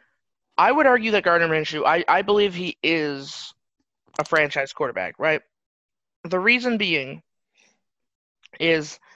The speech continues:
this was the first game I've seen him play in his young career in the N F L where he looked truly, like,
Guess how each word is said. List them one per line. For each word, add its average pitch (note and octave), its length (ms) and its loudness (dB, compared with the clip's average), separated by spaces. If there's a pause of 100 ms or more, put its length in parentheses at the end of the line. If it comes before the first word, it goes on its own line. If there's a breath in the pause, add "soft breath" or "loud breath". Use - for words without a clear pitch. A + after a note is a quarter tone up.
(800 soft breath)
this A3 260 2
was A3+ 140 -4
the A3+ 100 2
first - 440 0
game E3+ 280 2
I've D#3 160 -2
seen E3+ 220 -4
him D#3 180 -6
play D3+ 560 0 (1400)
in F#3 120 0
his E3+ 320 -4
young D#3+ 380 -2
career D#3 540 -6
in D3+ 200 -10
the D3 120 -10
N D3 120 -6
F D3 140 -8
L D3+ 360 -2 (680)
where F#3 200 0
he F3+ 160 -4
looked E3 540 -4
truly, E3 840 -6
like, C3 440 -6